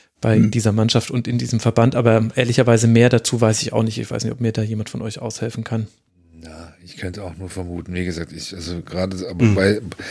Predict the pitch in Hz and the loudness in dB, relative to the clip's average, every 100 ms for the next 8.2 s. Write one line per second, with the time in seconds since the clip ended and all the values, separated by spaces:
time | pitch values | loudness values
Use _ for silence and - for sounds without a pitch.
0 | - - - 85 92 82 92 101 - 98 | -16 -20 -4 2 2 4 6 6 6 4
1 | 92 87 87 85 80 76 - - - - | 4 2 0 2 0 -2 -10 -20 -20 -20
2 | _ _ _ _ _ _ - - _ 82 | _ _ _ _ _ _ -20 -20 _ -20
3 | 78 - 95 98 92 82 98 101 85 87 | -10 2 6 6 4 0 2 2 2 0
4 | 85 80 76 80 73 76 76 - 76 87 | 0 -2 -2 -2 -4 -6 -8 -8 -6 -2
5 | 80 82 82 67 80 73 82 76 78 - | 0 0 0 -2 -4 -2 -2 -2 -4 -4
6 | 76 78 92 87 78 85 82 71 80 76 | -4 0 2 2 0 -2 -2 -4 -6 -6
7 | 76 - 73 80 73 53 71 76 - 82 | -8 -10 -8 -6 -6 -8 -14 -16 -14 -10
8 | 82 - | -8 -8